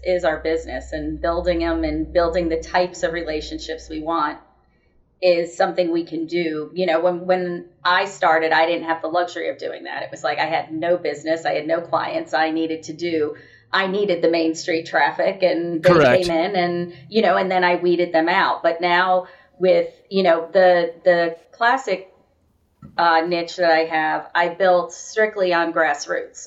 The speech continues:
Speaker 1: I mean, it was my husband and I working weekend car shows, meeting people.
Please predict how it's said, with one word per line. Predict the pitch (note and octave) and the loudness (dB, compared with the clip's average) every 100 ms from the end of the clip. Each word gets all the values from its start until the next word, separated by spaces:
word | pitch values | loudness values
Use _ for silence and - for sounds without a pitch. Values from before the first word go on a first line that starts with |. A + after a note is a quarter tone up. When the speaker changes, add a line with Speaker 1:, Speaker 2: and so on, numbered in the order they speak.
| - | -2
Speaker 1:
I | E3 | 0
mean, | E3 E3 D#3+ | 0 0 2
it | E3 E3 | 2 2
was | F3 E3 E3 E3+ | 2 0 0 -2
my | D#3+ | -2
husband | F3 F3 F#3+ | -2 -4 -4
and | F3 | 0
I | E3 D#3+ | 0 0
working | E3 E3 E3 D#3+ | -2 -2 -2 -2
weekend | E3 E3 D#3 | -2 -4 -4
car | E3 E3 | 0 0
shows, | D#3+ B2+ - - - - _ | 0 -4 -6 -8 -16 -20 _
meeting | F3+ F#3 F3+ D#3 | -4 -2 0 -4
people. | - D3+ - - - | -6 -10 -8 -8 -8